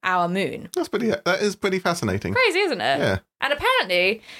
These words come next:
Speaker 1: this is why they say the whole thing of the moon is hollow and there's, like, an, uh, Russian spaceship living inside it, like, you know, and they're all controlling us or whatever.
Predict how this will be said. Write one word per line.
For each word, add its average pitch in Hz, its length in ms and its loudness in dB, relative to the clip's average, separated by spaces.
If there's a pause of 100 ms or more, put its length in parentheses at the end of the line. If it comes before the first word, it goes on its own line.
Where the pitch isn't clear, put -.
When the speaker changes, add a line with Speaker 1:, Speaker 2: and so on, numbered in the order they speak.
(440)
Speaker 1:
this 285 120 0
is 320 200 -2
why 285 200 4
they 277 180 0
say 247 220 2
the 233 120 0
whole 240 240 2
thing 226 180 0
of 208 140 0
the 214 80 0
moon 220 240 2
is 214 80 -4
hollow 202 440 2
and 185 140 0
there's, 185 180 2
like, 190 200 0
an, 185 140 -6 (100)
uh, 180 300 2
Russian 180 460 -2
spaceship 185 680 -2 (120)
living 175 280 -2
inside 170 420 0
it, - 260 0 (120)
like, 165 280 0 (260)
you - 140 -8
know, 170 100 0
and 156 220 2
they're 156 200 2
all 160 140 -2
controlling 160 460 -2
us 165 160 -4
or 170 60 -2
whatever. 156 400 0